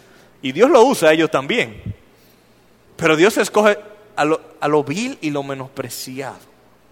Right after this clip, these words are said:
Al que salió de un hogar divorciado. Al huérfano. Al que nadie nota en la escuela.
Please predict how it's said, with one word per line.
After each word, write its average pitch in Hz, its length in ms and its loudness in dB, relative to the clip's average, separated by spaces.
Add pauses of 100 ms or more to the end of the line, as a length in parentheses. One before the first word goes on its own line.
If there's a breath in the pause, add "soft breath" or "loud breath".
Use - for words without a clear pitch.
(760)
Al 156 200 2
que 180 120 0
salió 175 320 2
de 202 80 -2
un 196 100 -6
hogar 175 280 2
divorciado. 131 920 -6 (760 soft breath)
Al 151 220 2
huérfano. 151 800 2 (500 soft breath)
Al 175 220 0
que 190 140 0
nadie 220 420 2
nota 202 420 4
en 175 120 0
la 165 60 0
escuela. 160 760 0